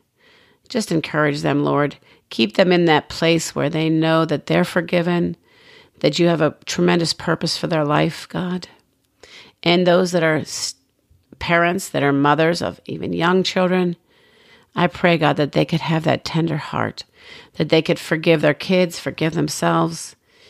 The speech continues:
and just live in a place of, of going back always to tenderness and kindness, and kindness and truth mingled, not just to ignore things or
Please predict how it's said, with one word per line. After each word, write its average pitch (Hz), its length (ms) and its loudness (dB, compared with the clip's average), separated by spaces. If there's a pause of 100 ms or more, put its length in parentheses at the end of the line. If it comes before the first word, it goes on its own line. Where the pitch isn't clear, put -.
(460)
and 175 160 4
just 165 280 0
live 180 460 0
in 190 100 4
a 180 60 0
place 147 400 -4
of, 151 260 -4
of 160 220 -2
going 160 340 2
back 156 320 -2 (120)
always 151 680 2 (340)
to - 140 -4
tenderness 147 920 -2
and 160 180 -4
kindness, 151 640 -2
and 160 180 0 (460)
kindness 196 640 0
and 165 140 0
truth 170 440 -2
mingled, 165 840 0 (540)
not 196 200 2
just 214 300 -2
to 185 420 2 (760)
ignore 175 380 2
things 175 600 0
or 127 360 -2